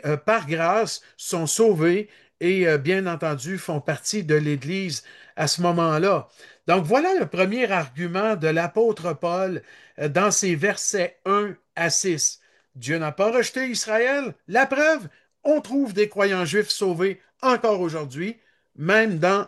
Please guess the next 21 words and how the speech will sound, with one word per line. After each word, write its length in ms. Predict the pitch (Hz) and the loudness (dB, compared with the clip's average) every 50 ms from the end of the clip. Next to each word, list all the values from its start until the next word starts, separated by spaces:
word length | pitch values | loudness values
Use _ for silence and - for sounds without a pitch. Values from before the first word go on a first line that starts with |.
| - _ | -8 _
le 220 | - 147 156 151 | -8 -4 -4 -4
temps 300 | 143 - 180 180 190 190 - _ _ _ _ _ _ _ _ _ - | -2 0 0 0 -2 -2 -6 _ _ _ _ _ _ _ _ _ -14
de 240 | 147 135 127 127 190 | -12 -6 0 2 4
l'Église. 640 | 196 185 180 151 143 156 160 147 127 - - - _ _ _ _ _ _ _ _ | 4 4 2 2 0 -4 -6 -4 -6 -6 -8 -8 _ _ _ _ _ _ _ _
Et 100 | - 233 | 0 2
d'ailleurs, 560 | 214 196 185 175 180 202 240 262 247 214 135 - - - - _ _ - | 4 4 4 4 4 4 4 4 2 0 -2 -6 -10 -20 -20 _ _ -8
juste 360 | 135 185 240 220 - - 170 | -4 -2 -2 -2 -2 -2 -2
souligner 380 | 139 - 220 202 190 180 190 | -2 -2 -2 -2 0 0 2
en 120 | 208 214 202 | 2 2 2
passant 460 | - 165 156 143 - - 226 247 247 | 4 2 2 4 2 2 0 0 0
que 80 | - - | -2 -2
c'est 160 | - 180 156 | 0 0 0
vrai 320 | 147 175 214 262 285 277 | 2 2 2 2 2 2
que 300 | - 202 208 226 254 254 - - - _ _ _ _ _ _ _ | 2 2 4 4 4 2 -2 -8 -20 _ _ _ _ _ _ _
pour 200 | - 254 285 285 | -2 -2 0 0
un 140 | 302 269 254 | 0 0 0
juif 340 | 202 190 294 339 339 - - | 0 0 -2 -2 -2 -4 -6
qui 120 | - 196 | -8 -8
se 80 | - - | -4 -2
convertit 500 | 220 214 202 190 190 165 - - 320 339 | -2 0 0 0 -4 -4 -2 0 0 0
aujourd'hui, 640 | 294 202 147 170 160 147 127 131 160 180 165 151 | 0 0 -2 -4 -4 -4 -6 -6 -8 -8 -8 -8